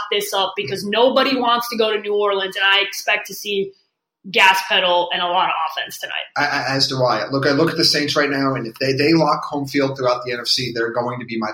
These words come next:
Speaker 2: pick to go, go to the Super Bowl.
Speaker 1: One hundred percent.
Speaker 2: And I don't have any, any hesitation about that. I don't think the Rams are gonna go in there and beat them. I don't think the Bears are gonna go in there and beat them. I don't think anybody's gonna go into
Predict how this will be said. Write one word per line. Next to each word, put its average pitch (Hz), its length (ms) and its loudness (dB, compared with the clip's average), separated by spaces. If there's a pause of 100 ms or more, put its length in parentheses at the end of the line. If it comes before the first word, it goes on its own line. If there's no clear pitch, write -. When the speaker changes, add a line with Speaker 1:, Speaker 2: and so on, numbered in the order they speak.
Speaker 2:
pick 107 180 -10
to - 80 -20
go, 104 280 -8
go 196 60 -2
to - 80 -2
the - 0 -
Super - 20 -2
Bowl. - 40 -2
Speaker 1:
One 214 100 0
hundred 226 140 0
percent. 208 260 -2 (160)
Speaker 2:
And 110 80 -2
I - 20 -2
don't 117 140 -6
have - 100 -6 (140)
any, 120 280 -10 (120)
any 123 140 -6
hesitation 120 460 -4
about 92 120 -10
that. 95 200 -8
I - 60 -14
don't - 180 -14
think 123 140 -14
the 120 80 -10
Rams 123 300 -6
are - 40 -4
gonna 123 120 -6
go 127 140 -2
in 131 80 -2
there 127 80 -2
and 127 60 -6
beat 135 180 -2
them. 135 120 -2
I - 120 -6
don't - 120 -12
think - 140 -20
the - 60 -14
Bears 135 200 2
are 107 60 -8
gonna 101 100 -10
go 95 160 -10
in 92 60 -14
there 90 100 -18
and 90 60 -18
beat 92 160 -18
them. - 100 -20
I 87 40 -14
don't 135 100 -12
think 190 160 4
anybody's 156 320 4
gonna - 120 -12
go 101 120 -6
into 104 100 -14